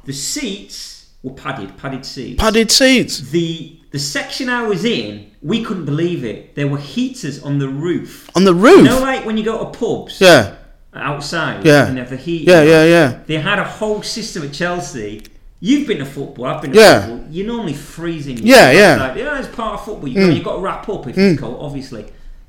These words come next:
Speaker 1: There was heating. Not, not at these, not at these Chelsea people,
Speaker 2: Yeah.
Speaker 1: right? Th-,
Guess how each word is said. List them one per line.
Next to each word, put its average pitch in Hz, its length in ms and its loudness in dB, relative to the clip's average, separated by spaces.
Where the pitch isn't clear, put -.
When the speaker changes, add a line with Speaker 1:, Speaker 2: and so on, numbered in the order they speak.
Speaker 1:
There 156 100 -8
was 143 140 -8
heating. 123 420 -4
Not, 185 220 -6
not 247 200 -4
at 247 60 -2
these, - 220 -8
not 233 160 -4
at 214 60 -6
these 202 260 -6
Chelsea 120 420 -8
people, 135 200 -4
Speaker 2:
Yeah. 123 240 4
Speaker 1:
right? 127 340 -6
Th-, 139 140 -16